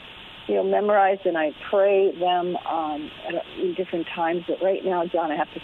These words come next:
tell you, <laughs> I didn't sleep much last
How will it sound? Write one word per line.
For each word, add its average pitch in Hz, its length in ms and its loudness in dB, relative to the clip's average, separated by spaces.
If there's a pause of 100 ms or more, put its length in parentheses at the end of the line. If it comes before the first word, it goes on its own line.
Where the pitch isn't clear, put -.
tell 196 200 2
you, 185 160 2
<laughs> - 760 -8
I 175 300 0 (100)
didn't 196 260 0 (120)
sleep 247 300 0
much 175 160 0 (160)
last - 180 -4